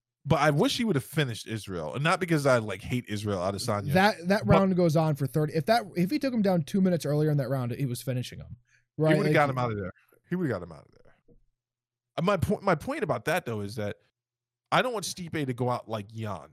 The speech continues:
Speaker 1: right? Jan, in my opinion, won multiple rounds in that fight. Now, again, this could be my implicit bias. I have not watched the fight.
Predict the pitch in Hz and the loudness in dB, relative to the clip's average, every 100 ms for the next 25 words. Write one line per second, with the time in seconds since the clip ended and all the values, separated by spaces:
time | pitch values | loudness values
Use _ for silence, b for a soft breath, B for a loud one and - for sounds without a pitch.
0 | _ 95 113 147 - - 139 160 208 233 | _ -6 -4 -4 -8 -16 -2 0 0 -2
1 | 160 139 131 151 143 147 113 92 92 _ | -4 -4 0 2 2 -2 -2 -6 -14 _
2 | _ _ - 104 113 131 127 113 98 - | _ _ -18 -12 -4 -2 -2 -4 -10 -14
3 | _ _ 104 117 139 135 123 117 113 107 | _ _ -12 -4 -4 -4 -10 -10 -10 -10
4 | 101 98 90 98 85 90 95 85 - 117 | -12 -14 -12 -10 -10 -8 -10 -10 -12 -8
5 | 123 110 - 117 117 107 101 107 110 98 | -6 -6 -6 -6 -4 -4 -4 -6 -8 -6
6 | 101 117 113 90 98 95 104 78 101 107 | -2 0 0 -4 -8 -6 -6 -4 -4 -4
7 | 110 110 113 | -4 -4 -4